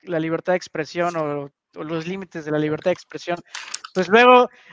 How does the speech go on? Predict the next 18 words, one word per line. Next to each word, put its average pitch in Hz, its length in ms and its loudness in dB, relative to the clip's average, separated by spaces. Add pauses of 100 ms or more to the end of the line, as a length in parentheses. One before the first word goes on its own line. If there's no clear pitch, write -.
(140)
a 185 300 6
los 196 180 0
que 202 120 0
nos 185 240 -6
gusta 220 280 -4
expresarnos 202 840 0
con 160 280 -10 (120)
plena 202 440 2
y 180 100 -4
total 180 460 2
y 185 120 -4
desnuda 180 500 0
libertad, 190 560 2 (460)
pues 156 400 -6 (840)
nos 175 220 -4
van 196 140 4
a 185 60 4
censurar 180 580 0